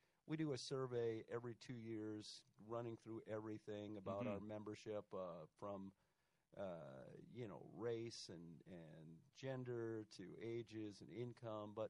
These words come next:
Speaker 1: we, for the first time, did political, uh, questions,
Speaker 2: Mm.
Speaker 1: and we discovered we're a bell curve. You
Speaker 2: Huh.
Speaker 1: know, there's, uh, about a third of the church is on the right, about a third in the middle, about a third on the left,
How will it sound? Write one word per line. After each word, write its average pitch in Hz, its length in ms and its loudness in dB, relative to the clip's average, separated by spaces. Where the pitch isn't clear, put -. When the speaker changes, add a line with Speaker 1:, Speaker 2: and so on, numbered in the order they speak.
Speaker 1:
we, 117 380 -2
for 117 60 -4
the 117 80 -4
first 202 300 0
time, 110 360 0
did 113 180 0
political, 110 600 -2
uh, 95 260 0
questions, 101 640 -2
Speaker 2:
Mm. 160 400 2
Speaker 1:
and 123 880 2
we 131 180 0
discovered 120 580 0
we're 113 260 0
a 131 60 2
bell 165 300 2
curve. 92 240 -2
You 202 80 2
Speaker 2:
Huh. 220 100 4
Speaker 1:
know, 160 240 8
there's, 107 440 4
uh, 92 440 -6
about 92 180 -2
a 98 40 -6
third 131 240 0
of 127 60 2
the 127 60 2
church 139 300 2
is - 80 -4
on 127 140 6
the 123 80 4
right, 170 380 6
about 104 180 2
a 101 60 -2
third 120 280 2
in 107 80 -4
the 113 60 -2
middle, 165 360 4
about 107 220 2
a 98 60 -2
third 123 260 2
on 113 140 4
the 107 60 -2
left, 165 420 4